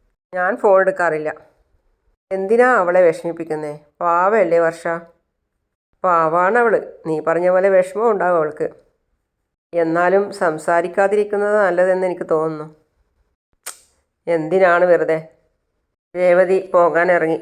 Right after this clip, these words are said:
സച്ചി വിഷമത്തോടെ പുറത്ത് നിന്നിട്ടാണുള്ളത്. അപ്പോൾ സച്ചി പറയാണ്, "വേഗം ഇങ്ങ് താ." "വേണ്ട, കുഴപ്പമില്ല,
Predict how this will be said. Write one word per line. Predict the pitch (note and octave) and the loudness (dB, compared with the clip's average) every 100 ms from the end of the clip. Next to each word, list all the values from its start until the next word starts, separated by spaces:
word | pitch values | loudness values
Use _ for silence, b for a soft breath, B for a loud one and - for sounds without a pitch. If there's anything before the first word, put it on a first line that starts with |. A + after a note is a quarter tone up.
| - | -4
സച്ചി | - D3+ - | -4 -4 -4
വിഷമത്തോടെ | F3+ D#3+ D#3+ D#3+ D#3 E3 E3 | -4 -2 -2 -4 -2 0 0
പുറത്ത് | E3 E3 E3 | 0 -2 0
നിന്നിട്ടാണുള്ളത്. | E3+ D#3 D#3 E3 D3+ C#3 - C3 | 0 -2 -2 -2 -2 -4 -6 -8
അപ്പോൾ | B2+ | -8
സച്ചി | C#3+ D3 C#3 | -6 -6 -4
പറയാണ്, | D#3 D3 C#3+ C#3+ - | -4 -2 -2 -6 -8
"വേഗം | D3+ D3+ E3 | -6 -4 -2
ഇങ്ങ് | F3+ F3 | -4 -2
താ." | D#3+ D3 b b b b _ | -2 -4 b b b b _
"വേണ്ട, | F#3 F#3+ G3 | 2 2 2
കുഴപ്പമില്ല, | E3 E3 E3 F#3 E3+ D#3 | 0 0 0 0 0 -2